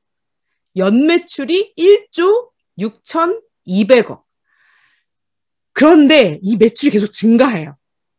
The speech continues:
돈은 더 줘요, 안 줘요? 안 줘요. <laughs> 애터미의 상한선 때문에 사실 저보다 훨씬 많은,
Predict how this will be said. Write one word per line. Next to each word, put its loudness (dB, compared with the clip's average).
돈은 4
더 0
줘요, 0
안 0
줘요? -4
안 0
줘요. -2
<laughs> -8
애터미의 -6
상한선 0
때문에 -6
사실 -2
저보다 -6
훨씬 -6
많은, -6